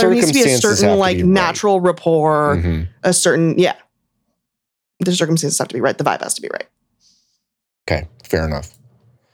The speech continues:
Speaker 2: I don't know. I don't know what it is. If I see someone more than once, I just start to, I just tell them, uh, unbelievably, not, like, personal stuff, just like, "Hey, I'm having this thought about this thing," and, or, you know, like, I, I don't know. It's like, I,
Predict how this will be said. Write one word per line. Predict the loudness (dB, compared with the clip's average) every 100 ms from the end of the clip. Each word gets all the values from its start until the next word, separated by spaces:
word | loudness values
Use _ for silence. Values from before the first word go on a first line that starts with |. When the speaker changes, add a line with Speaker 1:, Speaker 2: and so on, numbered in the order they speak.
| _ 0
Speaker 2:
I | 2
don't | 2 4
know. | 4 4
I | 4
don't | 4
know | 4
what | 4 2
it | 2
is. | 2 2
If | 0
I | 0
see | 0 2 2
someone | 2 0 2
more | 2 0
than | 0 0 2
once, | 0 0 -2
I | -2
just | -2 0
start | 0 0
to, | -2 -4 -4 -6 -2
I | 0 0 -4 _ _ _ _ _ _
just | -6 -2
tell | 0 0
them, | -2 -2 -6 -4
uh, | -2 0
unbelievably, | -2 -2 -2 0 2 0 0 0 0 -2 -8 _ _ _ _ _ _ _ _ -2
not, | 0
like, | 2 0
personal | 0 0 2 0 -2
stuff, | 0 0
just | 0 -2 0
like, | -2 -2
"Hey, | -2 0 2
I'm | 0 -4
having | -2 -2 0 0
this | 0
thought | 0 0 0
about | -2 -4
this | -4 -2
thing," | -2 -2 -6
and, | -8 -10 -12 -16 _ _ _ _
or, | -2 0 0 0
you | 0
know, | 0
like, | -2 -2
I, | 0 0
I | 0
don't | 0
know. | -2 -4
It's | -2 -2
like, | -2 -2
I, | 0 0 -2